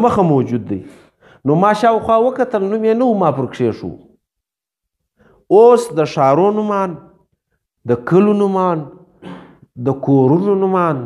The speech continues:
د سړیانو نومان، دا و هغه ته کتل سوي دي، بیا پرېږدل سوي. دا څو ني؟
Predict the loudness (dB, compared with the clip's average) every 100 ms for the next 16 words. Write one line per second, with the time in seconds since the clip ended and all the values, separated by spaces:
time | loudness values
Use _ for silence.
0 | -6 -6 -2 0 2 2 0 -2 -2 -2
1 | -4 -6 -12 -20 -20 _ -10 0 4 4
2 | 4 0 -2 -2 -2 -2 -2 -4 -4 -4
3 | -4 -4 -6 -8 -14 -16 -20 -20 _ _
4 | _ -8 -6 -4 -4 -4